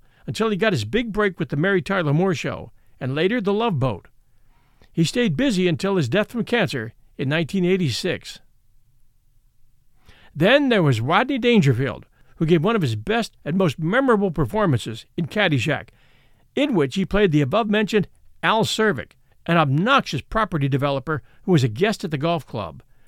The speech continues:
where he clashed with uptight Judge Elihu Smales.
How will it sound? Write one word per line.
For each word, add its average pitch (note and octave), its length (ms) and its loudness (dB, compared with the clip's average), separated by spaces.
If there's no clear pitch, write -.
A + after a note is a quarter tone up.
where E3 140 2
he D3 60 0
clashed G3+ 440 0
with D#3+ 140 -6
uptight F#3+ 480 -4
Judge F3 240 2
Elihu F#3+ 420 2
Smales. C#3+ 680 -4